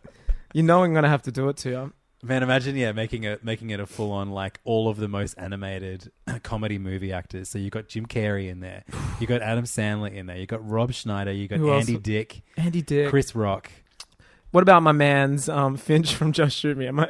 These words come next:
Speaker 1: you know what I'm talking about?
Speaker 2: <laughs> David
Speaker 1: What?
Speaker 2: Finch?
Speaker 1: David, David
Speaker 2: David,
Speaker 1: Spader.
Speaker 2: David Spade, yeah, yeah.
Speaker 1: <coughs> What about Dave Spadey?
Speaker 2: Uh,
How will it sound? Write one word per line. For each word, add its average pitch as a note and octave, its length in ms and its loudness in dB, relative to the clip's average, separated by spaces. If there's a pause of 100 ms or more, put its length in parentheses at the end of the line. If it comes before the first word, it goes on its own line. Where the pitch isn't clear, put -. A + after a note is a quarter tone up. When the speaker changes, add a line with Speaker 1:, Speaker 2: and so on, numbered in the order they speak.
Speaker 1:
you E3+ 80 4
know E3+ 140 8
what D3+ 80 4
I'm D3 80 0
talking D3+ 260 2
about? D3+ 400 4 (400)
Speaker 2:
<laughs> - 320 -20
David A#2+ 500 0
Speaker 1:
What? F3 140 -6
Speaker 2:
Finch? F3 360 -6
Speaker 1:
David, F#3 440 6
David F3 200 6
Speaker 2:
David, C3+ 120 6
Speaker 1:
Spader. F3 240 8
Speaker 2:
David B2 160 2
Spade, G#2+ 300 0
yeah, G2 240 -4 (360)
yeah. D4 80 -4 (100)
Speaker 1:
<coughs> D4+ 100 0
What G3 100 0
about F#3+ 220 4
Dave F3 180 4
Spadey? D#3+ 480 -2 (440)
Speaker 2:
Uh, G2 260 -2